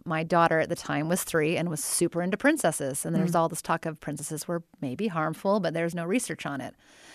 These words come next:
Speaker 1: And so
Speaker 2: Did you get the sense that they were harmful, that she was somehow being affected by
Speaker 1: I
Speaker 2: the
Speaker 1: didn't.
Speaker 2: princesses?
Speaker 1: No, but
Speaker 2: Okay.
Speaker 1: it made me worried. And I'm like, "We should do some research." And then I found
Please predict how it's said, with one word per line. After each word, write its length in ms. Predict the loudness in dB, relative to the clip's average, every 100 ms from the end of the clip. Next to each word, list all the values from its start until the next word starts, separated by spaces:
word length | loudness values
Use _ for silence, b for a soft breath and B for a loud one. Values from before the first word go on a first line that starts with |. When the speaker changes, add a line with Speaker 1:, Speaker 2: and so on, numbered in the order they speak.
| b b b -2
Speaker 1:
And 220 | 2 2
so 500 | 2 10 12 12 8
Speaker 2:
Did 220 | 8 8 10
you 80 |
get 140 | 8 6
the 80 | 4
sense 260 | 0 0 0
that 100 | 0
they 100 | 2
were 120 | 4
harmful, 440 | 2 2 0 -2 2
that 160 | 4
she 180 | 4 2
was 160 | 2 4
somehow 240 | 6 6
being 220 | 6 4
affected 420 | 2 0 0 0 6
by 120 | 8
Speaker 1:
I 40 |
Speaker 2:
the 60 | 10
Speaker 1:
didn't. 260 | 10 10
Speaker 2:
princesses? 480 | 10 8 8 4 6
Speaker 1:
No, 300 | 8 12 12
but 80 | 10
Speaker 2:
Okay. 240 | 8 6
Speaker 1:
it 80 | 6
made 160 | 6 6
me 100 | 6
worried. 320 | 8 10 10
And 40 | 6
I'm 80 |
like, 180 | 2 2
"We 140 | 4 6
should 160 | 8
do 60 | 6
some 180 | 6 4
research." 240 | 4 4
And 100 | 4
then 100 | 6
I 80 | 6
found 500 | 6 6 8 8 4